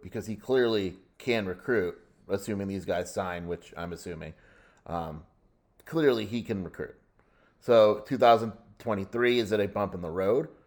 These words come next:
Yeah, shit happens, basically. But I don't think that you can look at the scenario and say, or the situation and say, "Man, Tommy Lloyd just can't recruit," because two thousand twenty-four clearly proves that to be wrong.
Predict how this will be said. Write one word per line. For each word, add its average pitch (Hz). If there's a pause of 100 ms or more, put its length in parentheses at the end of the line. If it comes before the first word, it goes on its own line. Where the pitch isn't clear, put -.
(280)
Yeah, 240 (480)
shit 165
happens, 127 (100)
basically. 85 (340)
But 110
I 117
don't 135
think 139
that 113
you 113
can 104
look 110
at 113
the 95
scenario 101
and 90
say, 90 (840)
or 104
the 90
situation 107
and 95
say, 101
"Man, 98
Tommy 104
Lloyd 95
just 90
can't 92
recruit," 107
because 98
two 123
thousand 107
twenty-four 101
clearly 104
proves 92
that 90
to -
be 87
wrong. 82